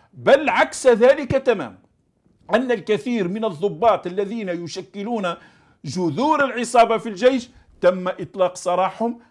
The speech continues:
خرجوهم من سجن البليدة العسكري في ضو-، في صمت تام،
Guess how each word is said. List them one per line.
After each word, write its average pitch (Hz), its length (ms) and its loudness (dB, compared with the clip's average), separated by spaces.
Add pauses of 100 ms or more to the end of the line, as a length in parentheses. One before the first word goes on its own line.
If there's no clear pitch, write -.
(100)
خرجوهم 135 480 -6
من 143 80 -10
سجن 139 420 -12 (380)
البليدة 170 440 -2
العسكري 165 600 -8 (260)
في 156 260 -8
ضو-، 139 280 -10
في - 160 -14
صمت 247 420 -6
تام، 240 460 -2